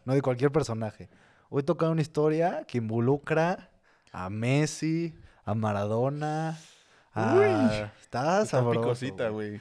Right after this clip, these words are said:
Speaker 1: Y a México, también involucra a México.
Speaker 2: Hijo de, yo no, ya me quiero imaginar por qué, güey.
Speaker 1: Güey, pero bueno, vamos a empezar esto, ¿ok?
Speaker 2: Ok, ok.
Speaker 1: Hoy les contaré la razón por la que una de las potencias mundiales del fútbol tiene más de treinta años sin ganar una Copa del Mundo.
Speaker 2: Mames.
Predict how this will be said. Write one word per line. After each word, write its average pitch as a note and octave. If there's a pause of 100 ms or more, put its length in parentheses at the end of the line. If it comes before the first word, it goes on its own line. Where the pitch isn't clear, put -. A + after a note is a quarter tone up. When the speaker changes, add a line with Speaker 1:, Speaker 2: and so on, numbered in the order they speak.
(140)
Speaker 1:
Y A#2
a B2
México, C3+
también C3
involucra B2+
a A#2+
México. G#2+ (160)
Speaker 2:
Hijo G#2+
de, F#2 (220)
yo B2+
no, D#3
ya C#3
me B2+
quiero B2
imaginar A2+
por G#2+
qué, G#2
güey. -
Speaker 1:
Güey, A#2
pero G#2+
bueno, G#2+ (280)
vamos D#3+
a -
empezar C3+ (180)
esto, G#2+ (680)
¿ok? A2 (580)
Speaker 2:
Ok, A2+ (120)
ok. G2+ (1600)
Speaker 1:
Hoy D#3+
les F#3
contaré A#2+
la C3+
razón A#2+
por -
la A2+
que A#2+
una D3
de C#3
las G#2+
potencias B2+
mundiales A#2
del A2
fútbol B2
tiene C3
más B2+
de A#2+
treinta C3
años C3
sin G#2
ganar A2
una G#2+
Copa G2
del F#2
Mundo. G2
Speaker 2:
Mames. -